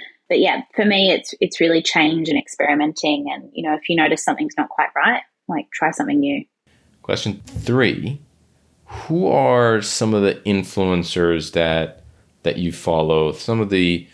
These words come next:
Speaker 2: people in the sales and marketing space that you kind of consume their content and, and, and look at what they're doing?
Speaker 1: Yeah, look, I did, um, Mark Ritson mini M B A, uh, a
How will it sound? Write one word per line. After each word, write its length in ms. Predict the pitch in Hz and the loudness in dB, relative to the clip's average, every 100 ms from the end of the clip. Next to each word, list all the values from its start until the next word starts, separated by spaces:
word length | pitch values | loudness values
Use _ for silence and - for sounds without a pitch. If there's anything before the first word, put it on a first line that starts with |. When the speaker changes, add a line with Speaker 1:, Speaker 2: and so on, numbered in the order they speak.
| - _ _ | -20 _ _
Speaker 2:
people 340 | - 104 104 92 | -2 0 2 0
in 100 | 87 | 0
the 60 | |
sales 320 | 85 95 90 87 | 0 2 2 2
and 80 | |
marketing 420 | 85 85 85 87 85 | 2 2 0 -4 -4
space 680 | - 85 82 82 80 - | 0 2 2 0 -2 -10
that 600 | - 80 82 78 76 - _ _ _ - | -4 -2 0 0 -2 -10 _ _ _ -8
you 480 | 90 87 85 82 80 | -2 0 0 -2 -4
kind 220 | 90 85 | 0 0
of 360 | 82 - - - | 0 -8 -20 -6
consume 360 | 95 - 98 | -4 0 2
their 140 | 85 82 | 2 2
content 680 | - 82 78 82 80 80 85 | 0 0 0 0 0 -2 -4
and, 320 | 80 78 - | -4 -4 -4
and, 300 | 80 78 78 | -4 -4 -4
and 220 | 85 82 | -6 -4
look 160 | 85 85 | -4 -4
at 140 | 78 | -4
what 120 | 78 | -4
they're 120 | 78 73 | -6 -8
doing? 320 | 76 73 - _ - - - _ _ - _ - | -10 -12 -16 _ -20 -20 -20 _ _ -20 _ -2
Speaker 1:
Yeah, 180 | 254 247 | 0 2
look, 180 | 226 233 | 0 0
I 120 | 247 | 0
did, 220 | 320 349 | 2 2
um, 480 | - 196 170 160 285 | 2 2 0 -2 -4
Mark 340 | - 185 - - | 0 0 0 -2
Ritson 400 | - - 170 160 _ - - | -4 -4 -6 -6 _ -14 -8
mini 260 | 165 165 | -4 -2
M 140 | 160 151 | -2 -2
B 120 | 147 | 0
A, 400 | 143 165 190 - | 0 0 -2 -2
uh, 280 | 175 160 | -4 -4
a 40 | 165 | -4